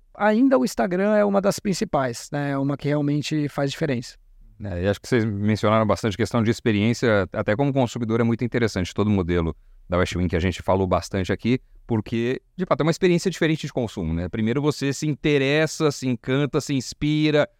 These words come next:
Speaker 2: olha e fala, "Quero ter acesso a isso." Pô, você pode. Então é muito legal, eu acho que parte do sucesso também da West Wing se explica pela experiência que vocês conseguiram construir do ponto de vista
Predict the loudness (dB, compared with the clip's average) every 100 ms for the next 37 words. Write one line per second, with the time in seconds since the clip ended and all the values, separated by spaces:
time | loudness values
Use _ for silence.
0 | _ _ 0 4 4 4 4 4 2 -2
1 | -6 _ _ _ 2 4 4 2 2 2
2 | 0 0 0 -2 -4 -6 -4 -2 -2 0
3 | 0 0 -6 _ _ 0 0 2 2 4
4 | 4 4 2 -2 2 2 2 0 -4 -2
5 | 0 2 2 2 0 0 -2 -2 -6 -4
6 | -2 -4 -6 -14 -2 -2 0 0 0 -2
7 | -4 -2 -2 -2 -4 0 2 2 2 -2
8 | 0 0 0 0 0 2 0 0 -2